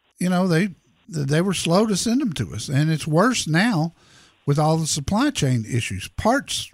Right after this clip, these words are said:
right now for every manufacturer is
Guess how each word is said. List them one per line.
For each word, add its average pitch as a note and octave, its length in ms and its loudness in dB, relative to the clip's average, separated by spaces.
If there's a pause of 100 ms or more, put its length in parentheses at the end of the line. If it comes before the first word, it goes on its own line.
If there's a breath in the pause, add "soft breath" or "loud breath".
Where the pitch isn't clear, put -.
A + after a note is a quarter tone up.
right F3 240 0
now D3 280 2
for - 180 -16 (140)
every C#3+ 480 0 (260)
manufacturer A2+ 840 -4 (600 soft breath)
is B2 580 0